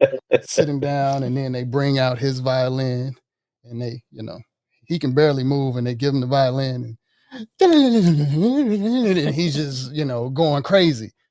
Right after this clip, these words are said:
Speaker 1: And you're like, "How can he physically move like that?" You know, when he could barely walk out to the stage. So that's something I learned, you know, young, like, okay, seventy-five or eighty-five, I can still play the cello and,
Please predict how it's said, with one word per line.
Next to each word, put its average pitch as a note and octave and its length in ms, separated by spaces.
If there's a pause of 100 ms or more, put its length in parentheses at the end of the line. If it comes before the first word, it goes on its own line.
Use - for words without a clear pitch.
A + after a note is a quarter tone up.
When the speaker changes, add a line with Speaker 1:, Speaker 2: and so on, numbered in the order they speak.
(380)
Speaker 1:
And C#3 120
you're D3+ 140
like, C#3+ 220
"How F#3+ 200
can F3 180
he E3 140
physically D#3+ 480
move F3 380
like A2+ 300
that?" G#2+ 220 (520)
You C#3 100
know, B2+ 140
when B2+ 160
he D#3+ 140
could C#3 200
barely D3+ 340
walk D3+ 360
out C#3 260
to - 80
the C#3 80
stage. C#3+ 460
So A2 260
that's C#3 240
something A#2+ 320
I B2 100
learned, G#2+ 460 (600)
you B2 100
know, G#2 220
young, B2+ 520
like, G2 220
okay, G#2 400 (840)
seventy-five C#3 720
or A2+ 300
eighty-five, C3 580
I C3 100
can - 80
still C3 240
play A#2 200
the A2 80
cello A#2 420
and, A2 240